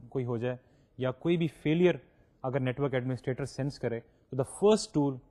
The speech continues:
that they quickly go and use is the ping. Ping actually tells them کہ what is the extent of failure, where is the failure, but that normally works out for a small simple network.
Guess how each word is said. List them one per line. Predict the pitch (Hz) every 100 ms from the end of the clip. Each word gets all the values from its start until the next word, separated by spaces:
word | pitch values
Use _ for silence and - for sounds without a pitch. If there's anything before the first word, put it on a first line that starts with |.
| _
that | 127 120
they | 131 131 -
quickly | 110 175 160 120
go | 139
and | 131 120
use | 120 123 120 127
is | 110
the | 139 147 _ _ _ -
ping. | 110 98 _ _ _ _ _ _ _ _ _ _ _ _ -
Ping | 165 175 160 _ _ _ _ -
actually | 165 160 147
tells | 156 170 147
them | 139 127 - _ -
کہ | 135
what | 139 156
is | 139
the | 135
extent | - - 156 156 147
of | - 143
failure, | 135 151 - _ _ _ _ _ _ _ _
where | 120 143 139 147
is | 180 - _ _ -
the | 131 -
failure, | 139 135 139 - _ _ -
but | 139 123 123
that | 147 147 - 135 139
normally | 156 180 175
works | 131 143 -
out | 139 131 -
for | 127
a | 120
small | - 131 131 135 -
simple | 131 120 131 117
network. | 110 110